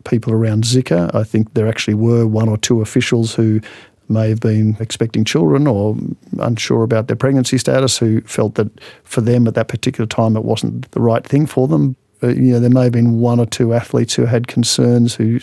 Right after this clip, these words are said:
stayed away, but the vast majority of people made the decision that it was safe to go based on the information we gave them, and we didn't have any adverse outcomes as a result of Zika.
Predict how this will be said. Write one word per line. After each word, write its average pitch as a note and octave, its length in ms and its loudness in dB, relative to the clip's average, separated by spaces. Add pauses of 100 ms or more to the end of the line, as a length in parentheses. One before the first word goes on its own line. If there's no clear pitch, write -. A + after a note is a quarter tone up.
stayed A2+ 340 -2
away, A#2 440 2
but A#2 260 -2
the B2 80 0
vast B2 380 -2
majority A#2+ 300 0
of A#2 80 -6
people A#2 180 0
made A#2+ 160 2
the A#2+ 80 0
decision A#2 500 0
that A2+ 140 2
it A2+ 100 -4
was A#2 100 0
safe A#2 280 -2
to B2+ 100 -6
go B2+ 240 0
based A#2+ 320 -2
on A#2 80 0
the G#2+ 60 2
information A2 440 -2
we A2 80 0
gave A#2+ 260 0
them, A#2 340 2
and A2+ 200 -2
we A2 120 0
didn't A2+ 500 -2
have A#2 260 -2
any A2 160 0
adverse G#2+ 400 -4
outcomes A2 460 -2
as B2 120 -6
a A#2 40 -4
result A#2+ 320 -2
of A#2 80 -4
Zika. A#2 420 -4